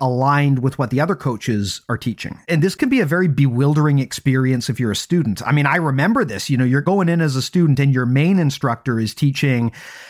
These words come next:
you know, X guard this week, and then you're just getting the hang of it. And then you go in the next day and the other person's in charge and they're teaching some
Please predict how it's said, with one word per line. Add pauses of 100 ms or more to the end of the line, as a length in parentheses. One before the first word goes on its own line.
(120)
you
know,
X
guard
this
week,
and
then
you're
just
getting
the
hang
of
it.
And
then
you
go
in
the
next
day
and (180)
the
other
person's
in
charge
and
they're
teaching
some